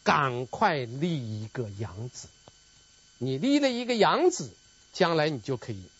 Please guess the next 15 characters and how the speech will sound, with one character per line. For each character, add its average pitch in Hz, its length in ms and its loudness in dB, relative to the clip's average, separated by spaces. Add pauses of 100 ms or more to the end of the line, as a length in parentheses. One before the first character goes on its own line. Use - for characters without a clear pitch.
(320)
保 110 160 0
险 - 160 -14
了。 - 60 -20 (960)
这 214 80 4
样 190 140 4
一 196 80 4
来， 170 220 2 (540)
把 131 160 4
华 156 240 2
阳 175 160 0
夫 - 180 -4
人 185 140 2
的 202 80 2
姐 110 360 -2
姐 123 280 -2